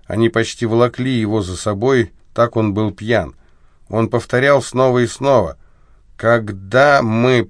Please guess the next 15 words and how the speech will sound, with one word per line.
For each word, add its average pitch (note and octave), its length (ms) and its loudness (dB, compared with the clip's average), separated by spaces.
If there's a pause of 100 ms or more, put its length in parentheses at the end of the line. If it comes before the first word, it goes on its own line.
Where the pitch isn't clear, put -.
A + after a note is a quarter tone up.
(100)
пойдём G#2 800 0
в - 100 -14
смерть A#2 680 -2
идею?» F#2+ 600 -6 (840)
«Ты F2+ 160 -8
уже D#3 640 0
в F#2 100 -8
смерть A#2+ 560 -6
идеи». A#2 560 -4 (640)
«Что - 640 0
это? F#2+ 640 -2 (380)
Смерть C3+ 680 -4
идеи. A#2+ 560 -4 (340)
А? A2 600 0 (840)
А G#2+ 360 2